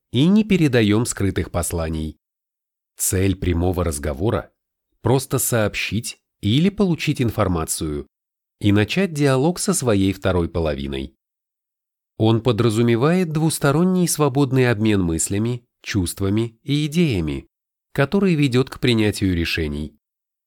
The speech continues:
Можно подумать, что это легко. И для кого-то так оно и есть. Но большинству из нас трудно общаться открыто на темы,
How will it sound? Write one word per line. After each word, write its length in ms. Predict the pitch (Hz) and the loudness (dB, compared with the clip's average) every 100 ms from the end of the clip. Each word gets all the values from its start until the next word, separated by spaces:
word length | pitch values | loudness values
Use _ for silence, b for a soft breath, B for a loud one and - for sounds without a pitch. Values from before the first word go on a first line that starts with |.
| _ _ _ | _ _ _
Можно 420 | 98 95 92 95 | 2 2 2 -2
подумать, 420 | 95 85 82 92 | -2 -4 -2 -4
что 180 | - 113 | -4 -2
это 200 | 113 113 | -2 -2
легко. 480 | 131 143 - 165 - _ _ _ _ _ | -4 -6 -4 -6 -6 _ _ _ _ _
И 100 | - | -2
для 220 | 139 147 147 | 2 2 2
кого-то 420 | 156 165 208 208 | 0 0 0 0
так 260 | 208 156 | 0 -2
оно 220 | - 127 113 | 0 0 2
и 100 | 98 | 2
есть. 480 | 80 71 69 - - _ _ _ _ _ _ - | 0 -4 -8 -12 -20 _ _ _ _ _ _ 0
Но 240 | 104 101 | 2 4
большинству 720 | 90 92 - 98 - 87 98 | 2 -2 -2 -4 -4 -2 2
из 160 | 110 104 | 2 2
нас 300 | 107 127 - | 0 0 -2
трудно 420 | 175 196 185 135 | -2 0 2 2
общаться 500 | - - 104 - 101 | 0 0 0 2 -2
открыто 380 | 92 98 113 104 | -2 -2 0 0
на 160 | 95 | 0
темы, 460 | 87 82 80 107 | -2 -4 -2 -4